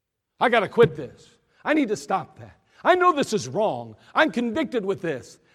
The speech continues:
I'm gonna stop. I've got to stop. I've got to, I gotta crucify the flesh." And you know what? Crucifying the flesh is a great thing. But we start at the wrong place. We start at the wrong end.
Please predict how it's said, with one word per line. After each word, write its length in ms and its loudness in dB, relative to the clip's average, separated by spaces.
I'm 140 0
gonna 220 -2
stop. 420 0
I've 180 -2
got 260 2
to 60 -8
stop. 440 -2
I've 160 -8
got 220 2
to, 140 -4
I 60 -6
gotta 240 0
crucify 720 4
the 160 -4
flesh." 420 -2
And 140 -10
you 60 -8
know 100 -6
what? 240 -6
Crucifying 480 -6
the 80 -10
flesh 220 -10
is 80 -20
a 40 -18
great 280 -10
thing. 180 -16
But 240 -4
we 120 -4
start 480 2
at 120 -6
the 80 -2
wrong 280 -2
place. 440 -6
We 80 -8
start 280 0
at 100 -10
the 60 -4
wrong 300 -4
end. 380 -10